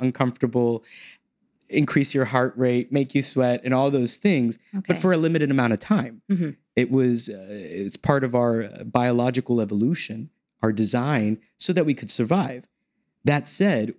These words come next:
Speaker 1: we can't survive in that mode all the time. And what's interesting is that when we think about stress, which is really anxiety, right?
Speaker 2: Ah, yes,
Speaker 1: When
Speaker 2: okay.
Speaker 1: we think about stress, it's actually anxiety 'cause we're thinking about it. We're not responding to our environment.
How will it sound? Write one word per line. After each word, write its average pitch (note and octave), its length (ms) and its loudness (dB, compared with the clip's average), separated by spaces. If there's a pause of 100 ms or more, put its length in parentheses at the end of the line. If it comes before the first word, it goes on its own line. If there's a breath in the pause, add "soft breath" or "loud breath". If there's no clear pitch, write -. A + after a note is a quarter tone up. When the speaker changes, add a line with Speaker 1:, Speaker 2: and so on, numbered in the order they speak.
Speaker 1:
we D#3 120 2
can't E3 320 -2
survive C3 500 0
in A2 120 2
that A2 200 -2
mode B2+ 240 0
all G#2+ 160 -2
the G2 120 -4
time. A#2 440 -6 (600)
And B2+ 360 2
what's C3 220 0
interesting F3 460 2
is A2 100 0
that A#2+ 180 -2
when C3 200 2
we F3+ 140 0
think C4+ 420 0
about A2+ 400 -2 (600)
stress, - 640 -2 (680)
which G2+ 160 -2
is F#2+ 140 0
really G#2 260 2
anxiety, G#2+ 600 -2 (440)
right? G#2 160 2
Speaker 2:
Ah, F3 320 -2
yes, C3+ 380 -10
Speaker 1:
When A#2 120 0
Speaker 2:
okay. A2+ 60 0
Speaker 1:
we A#2 60 2
think A#3+ 300 0
about D3 280 0
stress, - 320 0
it's G#2 120 -2
actually A#2+ 380 0
anxiety G#2+ 400 0
'cause G2 140 -2
we're G#2+ 80 0
thinking B2 560 -2
about F#2+ 300 -2
it. G#2 120 -6
We're A2+ 120 2
not B2 260 0
responding A#2+ 680 0
to A2+ 120 -4
our G#2+ 120 2
environment. G#2+ 560 -2